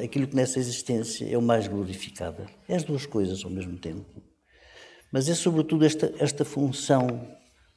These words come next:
de dar sentido, hum, àquilo que nós pode-, nós pode-, não, não podemos viver, não é?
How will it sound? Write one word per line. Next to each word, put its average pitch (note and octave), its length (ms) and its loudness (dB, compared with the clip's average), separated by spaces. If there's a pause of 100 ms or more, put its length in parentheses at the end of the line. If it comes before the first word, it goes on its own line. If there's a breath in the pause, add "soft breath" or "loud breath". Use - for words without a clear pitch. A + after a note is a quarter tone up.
(640 soft breath)
de A2 560 6 (260)
dar A#2+ 280 2
sentido, C3+ 760 4 (440)
hum, G#2+ 220 -2 (1300 loud breath)
àquilo C#3 600 4
que - 320 -6 (480)
nós C3+ 300 4
pode-, C3 380 -4
nós C#3 340 4
pode-, C3+ 280 -4
não, C#3 220 6
não C#3 340 6
podemos B2 360 2
viver, G#2+ 540 4
não F#2+ 140 -2
é? G2+ 200 -8